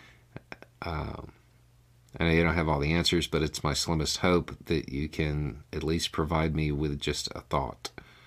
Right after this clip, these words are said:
that might help me find the answer that works for myself. So my question is, is it impossible to be really active and make change in politics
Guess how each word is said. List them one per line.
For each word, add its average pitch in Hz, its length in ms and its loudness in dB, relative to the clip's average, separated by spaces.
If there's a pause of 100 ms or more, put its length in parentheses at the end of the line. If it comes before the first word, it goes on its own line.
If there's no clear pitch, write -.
(320)
that - 160 -8
might 71 200 -2
help 73 220 -4
me 69 260 -4 (380)
find 71 300 0
the 67 80 -2
answer 69 320 0
that 67 140 -6
works - 200 -8
for - 120 -6
myself. 82 480 -2 (880)
So - 160 2
my 80 100 4
question 90 420 4
is, 78 360 0
is - 200 -2
it 82 60 4
impossible 87 640 2
to - 140 -6
be 78 180 0
really 73 320 -2
active 98 360 2
and 80 120 2
make 73 180 0
change 90 300 2
in 71 80 -2
politics 139 560 6